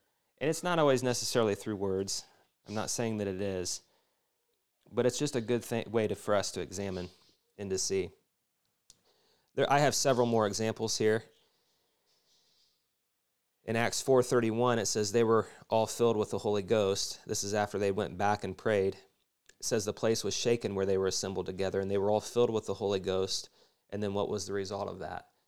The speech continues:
They spake the word of God with boldness. It's, it's just, it's an effect of it. It's a fruit of it. Being filled with the Holy Ghost,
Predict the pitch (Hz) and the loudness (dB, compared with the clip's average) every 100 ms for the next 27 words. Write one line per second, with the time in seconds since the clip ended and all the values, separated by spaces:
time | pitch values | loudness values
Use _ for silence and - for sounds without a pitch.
0 | _ 95 98 - 104 98 98 98 92 95 | _ -6 -4 -2 -4 -2 -2 -2 -2 -4
1 | 92 95 92 92 85 95 95 - - - | -4 -6 -8 -10 -10 -10 -10 -12 -10 -10
2 | - _ _ _ _ _ _ _ _ - | -10 _ _ _ _ _ _ _ _ -16
3 | 95 - 101 95 - 101 - - _ 101 | -14 -14 -14 -14 -10 -10 -10 -16 _ -20
4 | 98 95 92 - - - - 76 - - | -16 -14 -14 -10 -12 -12 -18 -18 -18 -20
5 | - 98 98 - 110 - 82 - - _ | -18 -16 -16 -12 -12 -12 -14 -16 -20 _
6 | _ _ 104 95 - 110 107 95 101 98 | _ _ -16 -14 -8 -6 -8 -10 -10 -10
7 | 95 101 92 92 - | -8 -8 -8 -10 -14